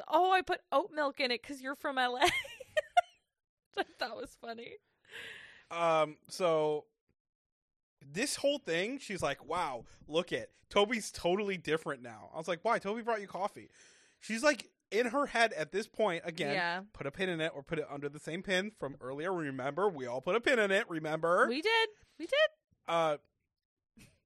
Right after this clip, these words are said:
Speaker 2: he, she's like, "Wow, it's totally dead with him," even though nothing has changed so far.
Speaker 1: I know.
Speaker 2: Just keep that in mind.
Speaker 1: Keep it in mind.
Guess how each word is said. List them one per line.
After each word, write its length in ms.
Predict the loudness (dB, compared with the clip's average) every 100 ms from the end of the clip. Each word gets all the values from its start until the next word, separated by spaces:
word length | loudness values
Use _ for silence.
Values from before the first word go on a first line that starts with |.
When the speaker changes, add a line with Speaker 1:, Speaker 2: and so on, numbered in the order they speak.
| -12
Speaker 2:
he, 220 | -10 -10 -10
she's 320 | -4 -2 2
like, 220 | 2 4
"Wow, 220 | 4 4
it's 200 | 2 -4
totally 300 | -4 -2 -2
dead 280 | -4 -6 -4
with 120 | -6 -10
him," 220 | -16 -20 -14
even 160 | -10
though 100 | -8 -6
nothing 340 | -6 -4 -6
has 100 | -6
changed 280 | -6 -6 -6
so 160 | -10 -12
far. 220 | -18 -12
Speaker 1:
I 140 | -6 -2
know. 560 | 2 2 2 -2 -6 -14 _ _ _ _ _
Speaker 2:
Just 140 | -20
keep 140 | -8 -4
that 60 |
in 60 | 0
mind. 540 | 2 4 4 2 -2 -6 -16 -20 _
Speaker 1:
Keep 120 | -12
it 60 | -10
in 80 | -8
mind. 400 | -6 -6 -8